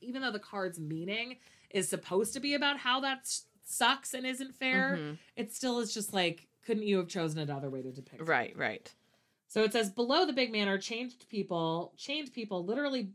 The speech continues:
Speaker 1: buying into or defending the structure." So some of them are paying the big man, some of them are fighting off people with weapons.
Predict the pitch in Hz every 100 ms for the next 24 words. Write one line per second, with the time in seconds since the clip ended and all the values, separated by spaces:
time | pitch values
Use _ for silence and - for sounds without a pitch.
0 | _ 196 220 262 269 196 202 214 196 180
1 | 190 196 180 180 175 165 160 - 156 139
2 | 139 123 147 175 165 180 185 180 170 156
3 | - 202 185 180 180 185 175 170 170 160
4 | 190 226 214 202 196 196 175 170 170 160
5 | 156 156 - _ _ _ - 208 196 190
6 | 180 170 175 - 202 190 170 156 151 175
7 | 202 208 196 190 190 196